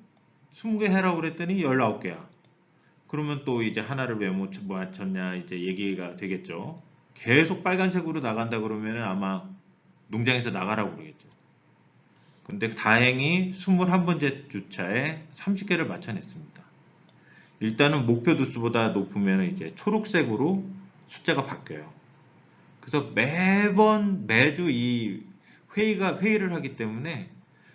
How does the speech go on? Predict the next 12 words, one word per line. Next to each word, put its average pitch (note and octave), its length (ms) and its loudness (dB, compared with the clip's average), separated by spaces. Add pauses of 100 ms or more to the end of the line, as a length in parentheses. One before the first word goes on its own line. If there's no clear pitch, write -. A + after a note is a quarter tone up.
(380)
저도 D3 220 2
이 C#3 140 4
회의를 D#3+ 380 4
참석을 F#3 400 0
해봤지만, D#3+ 600 -2 (340)
눈만 F3 460 4
감았다 D3+ 500 -2
뜨면은 C#3+ 540 -2 (300)
화요일 F#3+ 320 4
오전입니다. G2 600 -6 (280)
아, F#2 80 -8
오후입니다. G2+ 680 -2